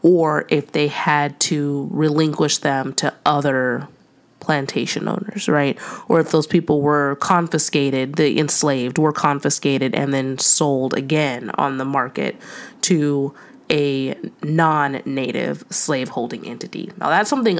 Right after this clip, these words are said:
I'm interested in, but I haven't done the research to find out if that happened, and I wonder if I would even be able to, because they would have had to document that sort of a thing for me to be able to, you know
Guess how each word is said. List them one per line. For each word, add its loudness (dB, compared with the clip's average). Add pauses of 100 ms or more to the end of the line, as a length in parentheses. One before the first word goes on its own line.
(120)
I'm 2
interested 0
in, 0 (460)
but 2
I 4
haven't -2 (920)
done 2
the 2
research -2
to -2
find 0
out 0
if 0
that 2
happened, 2
and 0
I 2
wonder 0
if -2
I 2
would -2
even -4
be -2
able -4
to, -4
because -2 (420)
they 4
would 4
have 0
had 2
to 0
document 0
that 2
sort 0
of -2
a 2
thing -2 (360)
for 0
me 0
to 0
be 0
able -2
to, -4 (120)
you -2
know -6